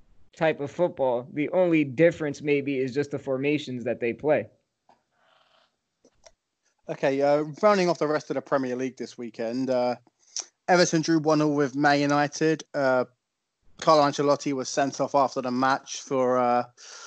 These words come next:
Speaker 2: disagreeing with a late decision which disallowed Everton a winning goal. Uh,
Speaker 1: Mm.
Speaker 2: we're both in agreement that goal should have been disallowed, which is, you know, t-,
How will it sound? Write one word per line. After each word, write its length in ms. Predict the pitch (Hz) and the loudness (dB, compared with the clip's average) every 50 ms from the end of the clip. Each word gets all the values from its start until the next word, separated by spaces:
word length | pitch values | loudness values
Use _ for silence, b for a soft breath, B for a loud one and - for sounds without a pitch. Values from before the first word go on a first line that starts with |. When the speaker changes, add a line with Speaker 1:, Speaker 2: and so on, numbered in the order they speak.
| B B B _ | B B B _
Speaker 2:
disagreeing 480 | - 185 165 175 151 156 165 160 151 147 | 2 2 2 2 2 4 4 4 4 4
with 160 | 151 151 135 | 2 2 4
a 360 | 143 139 135 135 135 139 139 139 | 4 4 4 2 0 -2 -4 -6
late 320 | 139 131 147 151 151 - | -2 0 2 2 2 0
decision 460 | - 131 - - 156 127 123 135 135 | -6 -6 -4 -4 -4 -4 -4 -4 -6
which 200 | 123 - 123 - | -6 -6 -8 -8
disallowed 380 | - 151 - 139 139 135 135 131 | -8 -8 -4 -2 0 0 2 2
Everton 300 | 143 131 131 - 147 139 | 0 -2 -2 -4 -4 -4
a 40 | 131 | -2
winning 260 | 123 131 127 131 127 | -2 -2 -2 -2 2
goal. 340 | 135 139 139 151 151 - _ B B B 131 B B B B B _ _ _ | 4 4 4 4 2 0 _ B B B -20 B B B B B _ _ _
Uh, 260 | 170 147 135 135 131 123 - - _ | -2 0 0 0 0 -2 -6 -10 _
Speaker 1:
Mm. 200 | 117 110 113 104 - _ _ _ _ _ - - - _ _ - - - - - | -18 -18 -18 -18 -20 _ _ _ _ _ -20 -20 -20 _ _ -20 -20 -20 -12 -4
Speaker 2:
we're 140 | - 180 175 | 0 2 4
both 200 | 170 175 165 - | 6 6 4 4
in 60 | 147 | 2
agreement 300 | 143 127 135 147 139 139 | 2 2 0 0 0 -2
that 100 | 143 131 | -2 0
goal 160 | - 143 135 | 0 0 0
should 160 | 131 - 147 127 | 0 0 -2 -2
have 80 | 117 | -2
been 100 | 123 123 | -4 -4
disallowed, 480 | 120 127 120 - 120 120 123 123 127 107 | -4 -6 -6 -4 -2 0 0 0 0 -2
which 240 | 131 127 - - - | -4 -8 -6 -6 -8
is, 240 | 120 117 110 - - _ - | -8 -8 -8 -12 -16 _ -6
you 100 | 143 135 | -4 0
know, 200 | 123 120 123 117 120 _ _ _ _ _ _ _ _ _ _ _ - - - _ _ _ _ _ _ _ - | 2 2 0 0 -2 _ _ _ _ _ _ _ _ _ _ _ -20 -20 -20 _ _ _ _ _ _ _ -6
t-, 120 | - - | 0 2